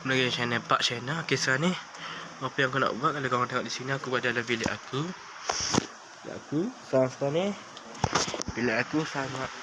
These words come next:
kotor sini, jadi, ha. Yang korang tengok di tajuk tu, sip. Korang kemaskan bilik tak? Apa, apa? Korang tengok ya, aku kemas mana. Pun let's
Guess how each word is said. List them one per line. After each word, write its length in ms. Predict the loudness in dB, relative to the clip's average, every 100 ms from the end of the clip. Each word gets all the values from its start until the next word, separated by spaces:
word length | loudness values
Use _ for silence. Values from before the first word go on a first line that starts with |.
| -10 -10 -10 -4
kotor 400 | -4 -2 0 0
sini, 400 | 0 -4 -2 -2
jadi, 320 | 2 2 2 0 -4 -12 -12 -12 -10 -10 -10 0 4
ha. 320 | 6 4 0 -8 -14 -14 -14 -14 -12 -12 -12 -4
Yang 80 | 2
korang 160 | 4
tengok 180 | 4 4 4
di 40 |
tajuk 220 | 2 2 0 -2
tu, 40 | -6 -10 -14 -14 -12 -12 -6
sip. 280 | 0 2 0 -6 -14 -14 -12 -12 -12 -12 0
Korang 160 | 2 2
kemaskan 560 | 4 4 4 2 0 2
bilik 240 | 0 2
tak? 160 | 0 0
Apa, 160 | 2 2
apa? 40 | 2 -6 -6 -2
Korang 80 |
tengok 200 | 2 2 2
ya, 60 | -2
aku 100 | -2 0
kemas 240 | 0 0 -4
mana. 160 | -6 -8 -8 -8 -6 -8 -6
Pun 160 | 0 2
let's 240 | 2 0